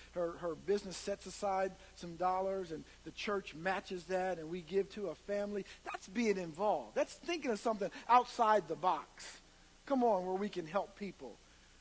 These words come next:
A lot of people have ideas, but if they're only in your head and only come out as complaints, it never helps. Come on. A great relationship to your church, number three,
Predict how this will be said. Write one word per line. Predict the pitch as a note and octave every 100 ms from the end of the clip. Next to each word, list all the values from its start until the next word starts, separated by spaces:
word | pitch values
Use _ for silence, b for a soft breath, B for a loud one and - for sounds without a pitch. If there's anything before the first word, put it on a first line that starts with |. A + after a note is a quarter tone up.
| -
A | -
lot | C#4
of |
people | C#4+ A3+
have | A3 G#3
ideas, | G3+ F3+ B3+ A3
but | F#3
if | F3+
they're | F#3+ A3
only | B3+ B3
in | A3+
your | A3 G3
head | A#3+ A#3+
and | F#3
only | A3 A3
come | - A#3
out | A3 G#3
as | F#3
complaints, | - D#3 - - G3+ - - B B
it | F3
never | G3+ C#4+ C#4+ C#4
helps. | D#4 B3+ - - - - - - - - - - - - - -
Come | D4+ E4
on. | B3+ C#3+ G#2+ - - - - - - - -
A | A#3
great | G#3 E4 D#4
relationship | D4 D#4 D4 C4+ D4+ C#4
to | C#4
your | C4
church, | - D4 C#4+ B3
number | C#4 B3
three, | - D4 C#4+